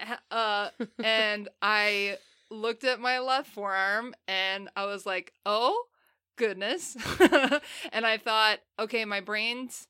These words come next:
Speaker 1: not telling me that this hurts yet. I'm going to stop looking at it so that my brain does not start telling me that it does hurt." But I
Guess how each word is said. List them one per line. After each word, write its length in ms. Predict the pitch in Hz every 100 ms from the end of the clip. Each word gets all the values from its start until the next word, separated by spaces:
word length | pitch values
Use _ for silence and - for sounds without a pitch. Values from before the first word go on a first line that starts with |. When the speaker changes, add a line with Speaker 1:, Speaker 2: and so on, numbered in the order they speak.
| _
Speaker 1:
not 320 | 202 202 196
telling 360 | - 226 220 226
me 160 | 226 220
that 180 | 208 208
this 180 | 214
hurts 360 | - 220 202 -
yet. 340 | 180 165 175 - _ -
I'm 280 | 185 196 202
going 220 | 208 196
to 60 |
stop 300 | 202 196 180
looking 360 | 185 185 196 190
at 180 | 190 185
it 220 | 190 -
so 160 | - 185
that 260 | 175 -
my 220 | 185 170
brain 440 | 165 175 165 170 175
does 220 | 180 170
not 300 | 165 151 -
start 380 | - - 160 175
telling 320 | - 165 185
me 160 | 190 185
that 160 | 180
it 140 | 170 -
does 280 | 135 156 -
hurt." 340 | 262 370 349 - - - _ -
But 120 | 214
I 240 | 220 233